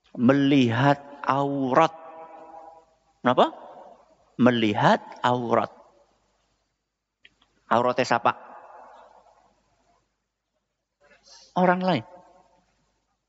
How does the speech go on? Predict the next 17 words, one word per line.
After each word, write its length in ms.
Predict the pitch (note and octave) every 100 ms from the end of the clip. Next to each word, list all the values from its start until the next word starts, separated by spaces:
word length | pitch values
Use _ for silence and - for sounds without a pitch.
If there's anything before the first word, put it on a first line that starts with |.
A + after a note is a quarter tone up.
| _
Yang 160 | C#3 D3 C#3
tidak 160 | B2+ -
halal 400 | D3 D#3 E3 C#3
untuk 280 | C#3 D#3 -
dilihat. 400 | B2+ A#2 G#2+ F#2+ - - - - - _ _ _ _ _ _ _ _ _ _ _
Berarti 400 | - G#2 C#3 F3 - -
bojone 400 | A#2+ A#2 B2+ D#3+
apa 100 | E3
udu? 280 | D#3+ C3+ C#3 - - - - - - - _ _ _ C#4+
Ya 160 | E4
udu, 440 | C#4 E3 - F#3 E3
bojone 400 | - - F3 B3+
ya 120 | C4+
halal. 760 | - A#3+ F#3+ D3 G3+ F#3+ A#3 - - - - - - - - _ _ _ _ _ _ _ _ -
Aurat 600 | C3 C3 B2+ B2 E3+ - - - - - - _
lawan 560 | - A#2+ A#2 C3+ C#3 B2+
jenis 560 | - A#2+ B2+ A#2+ -